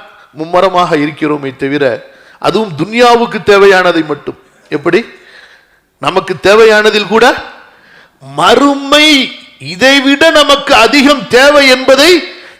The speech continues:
தெரிந்திருந்தாலும், அந்த அக்கறையோடு மறுமைக்காக துஆ செய்தால் தானே அழுகை வரும், பயம் வரும். துஆ கேட்டு போனதற்கு பிறகு அமல்களை ஏதாவது திருத்துவோம், சரி செய்வோம்.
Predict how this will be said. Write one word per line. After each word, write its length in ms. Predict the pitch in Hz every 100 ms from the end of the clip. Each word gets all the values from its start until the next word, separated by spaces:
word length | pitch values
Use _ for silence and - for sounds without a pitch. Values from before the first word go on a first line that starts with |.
| -
தெரிந்திருந்தாலும், 1200 | 220 320 359 349 311 269 254 220 214 240 254 247 - - _ _ _ _ _ -
அந்த 440 | 151 247 302 320
அக்கறையோடு 760 | 240 226 - 330 330 330 339 320
மறுமைக்காக 680 | 269 294 285 214 262 247
துஆ 320 | 208 226 247
செய்தால் 380 | 247 254 254 254
தானே 220 | 254 254
அழுகை 420 | 262 214 233 240 240
வரும், 520 | 233 240 240 240 _ _ _ _ _ _ _ _ _ 143
பயம் 360 | 175 247 277 269
வரும். 580 | 262 254 262 262 262 - - _ _ _ _ - 165
துஆ 280 | 240 262 262
கேட்டு 320 | 254 254 262
போனதற்கு 600 | 214 254 262 254 247 240
பிறகு 320 | 254 262 262
அமல்களை 440 | 202 254 247 254
ஏதாவது 500 | 240 226 240 247 262
திருத்துவோம், 640 | 247 233 254 254 247 247 247
சரி 260 | 196 247
செய்வோம். 720 | 240 240 247 247 247 247 -